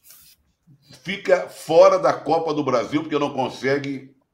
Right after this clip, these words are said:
vencer, derrotar nos pênaltis, tempo normal, tal, São Paulo. E vem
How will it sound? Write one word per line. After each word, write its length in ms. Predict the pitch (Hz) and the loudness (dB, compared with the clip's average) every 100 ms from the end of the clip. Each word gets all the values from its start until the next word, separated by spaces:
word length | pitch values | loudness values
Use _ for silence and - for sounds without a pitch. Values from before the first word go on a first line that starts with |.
| _ | _
vencer, 520 | 107 113 - 110 127 95 | -8 -6 -6 -4 -4 -4
derrotar 640 | 85 78 - 101 113 87 | -8 -10 -4 0 2 0
nos 160 | - - | -8 -12
pênaltis, 420 | 98 113 - - - | -8 -8 -10 -14 -10
tempo 240 | 92 - | -10 -12
normal, 400 | 76 82 95 - | -10 -6 -6 -4
tal, 200 | 98 104 | -6 -6
São 180 | - 85 | -10 -12
Paulo. 320 | - 65 65 _ _ _ _ _ _ _ _ _ | -12 -14 -16 _ _ _ _ _ _ _ _ _
E 100 | 202 | -10
vem 720 | 180 127 202 220 208 190 | -10 2 2 2 -2 -10